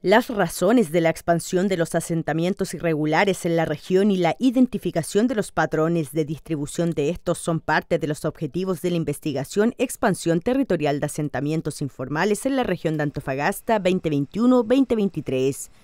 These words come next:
realizada por el Instituto de Políticas Públicas de la Universidad Católica del Norte. Estudio que reveló alarmantes cifras respecto al alza de hectáreas destinadas a campamentos, sobre todo en seis de las nueve comunas de la región,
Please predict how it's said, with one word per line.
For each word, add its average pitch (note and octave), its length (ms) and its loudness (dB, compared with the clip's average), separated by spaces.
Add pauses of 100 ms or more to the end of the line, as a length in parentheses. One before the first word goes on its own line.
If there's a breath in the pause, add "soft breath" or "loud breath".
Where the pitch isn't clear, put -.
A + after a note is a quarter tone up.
(140 soft breath)
realizada D3+ 720 0
por D3+ 120 -2
el C#3+ 140 -2
Instituto D#3 560 -2
de D3+ 100 2
Políticas D3 560 -4
Públicas B3 560 0
de C#4+ 100 -2
la C4+ 80 2
Universidad F3+ 640 2
Católica A#3+ 480 0
del E3 220 2
Norte. C3+ 580 -2 (560)
Estudio F3 640 2
que F3 100 0
reveló E3 480 4
alarmantes E3 600 2
cifras F3+ 480 -2
respecto F#3+ 480 -2
al D#3 100 4
alza G3 340 2
de D3+ 100 -2
hectáreas G3 540 0
destinadas F#3 720 0
a B3 80 -2
campamentos, D3 760 2
sobre C#3+ 360 -2
todo F3 360 4
en D3+ 120 2
seis E3 320 -2
de D#3+ 100 0
las C#3+ 220 -6
nueve D#3+ 320 2
comunas F#3 500 2
de C#4 120 0
la B3+ 100 4
región, C#3 560 -2